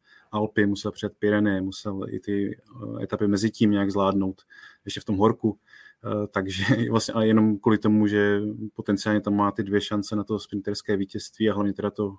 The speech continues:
eh, v Paříži, tak že se, že se mu to podařilo a že vlastně bude mít, eh, šanci o to, o ty etapy vůbec, eh, sprintovat.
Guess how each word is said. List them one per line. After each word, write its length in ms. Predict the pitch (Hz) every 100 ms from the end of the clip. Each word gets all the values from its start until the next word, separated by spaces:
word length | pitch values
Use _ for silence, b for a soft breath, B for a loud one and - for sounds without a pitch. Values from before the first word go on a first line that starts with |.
| 117
eh, 180 | 104
v 80 | 98
Paříži, 440 | 104 95 101 98 98
tak 160 | 98 - B B B B
že 140 | - 98
se, 220 | - 104 98 95
že 120 | 95
se 140 | 98 98
mu 80 | 98
to 100 | 110
podařilo 720 | 101 98 98 101 98 104 101
a 320 | 95 95 95
že 200 | 95 95
vlastně 240 | 95 -
bude 160 | 98 98
mít, 200 | 98 98 -
eh, 280 | 110 104 104
šanci 360 | - 101 - 95
o 80 |
to, 280 | 87 101 101
o 100 | -
ty 380 | - 101 95 98
etapy 260 | 101 98 101
vůbec, 420 | 98 101 - -
eh, 200 | - 101
sprintovat. 600 | - 104 101 104 101 95